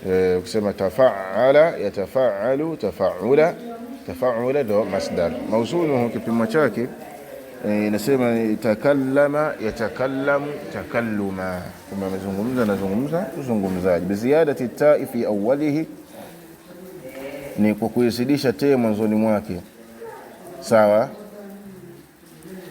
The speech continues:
Wa, eh, biziyadati ta'i fi awwalihi wa harfin akhar, na herufi nyingine. Min jinsi aini fi'lihi.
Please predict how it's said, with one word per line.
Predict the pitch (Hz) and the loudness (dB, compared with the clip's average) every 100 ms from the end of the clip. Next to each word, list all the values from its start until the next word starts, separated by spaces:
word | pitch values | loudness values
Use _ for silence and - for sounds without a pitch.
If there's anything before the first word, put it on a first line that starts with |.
| - - - 101 | -18 -18 -4 4
Wa, | 117 120 123 120 - - 92 | 6 8 6 4 0 -6 -4
eh, | 113 | -2
biziyadati | 110 110 117 143 147 127 120 | -2 -2 2 4 4 2 -4
ta'i | 113 - 143 127 | -6 0 2 2
fi | 110 117 | 0 0
awwalihi | 110 120 143 123 | 2 2 2 0
wa | 107 | 2
harfin | 131 123 117 113 | 0 0 -4 2
akhar, | 143 139 139 135 | 2 4 4 4
na | 117 | 2
herufi | 110 113 123 120 | 0 0 -2 0
nyingine. | 113 113 120 123 95 82 - - - - - - - - - - - 101 | 0 2 2 2 2 -4 -12 -20 -20 -20 -20 -20 -20 -20 -20 -20 -6 2
Min | 113 123 127 117 | 4 4 2 2
jinsi | 180 180 - 147 147 | 0 -2 -2 0 2
aini | 147 180 151 135 | 2 2 2 0
fi'lihi. | - 123 127 135 127 95 | 0 0 2 2 2 0